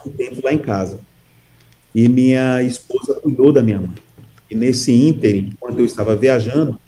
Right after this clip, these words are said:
minha esposa então pregou o evangelho pra minha mãe.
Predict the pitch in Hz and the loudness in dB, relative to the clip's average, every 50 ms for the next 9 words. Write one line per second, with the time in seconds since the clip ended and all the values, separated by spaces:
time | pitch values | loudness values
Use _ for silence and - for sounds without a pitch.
0 | _ _ _ _ _ _ _ _ _ _ _ _ _ 107 110 120 113 113 117 113 | _ _ _ _ _ _ _ _ _ _ _ _ _ 0 2 2 2 0 0 0
1 | 120 120 113 123 117 117 120 120 117 - 143 139 117 117 110 123 147 165 170 156 | 2 2 2 2 0 0 -2 -2 0 2 2 2 2 2 2 4 6 6 6 4
2 | 117 117 120 110 107 107 110 107 107 104 - 104 101 104 101 98 95 - 90 92 | 2 0 -2 -2 -2 -2 -2 -2 -2 -4 -6 -8 -8 -6 -6 -6 -6 -8 -12 -16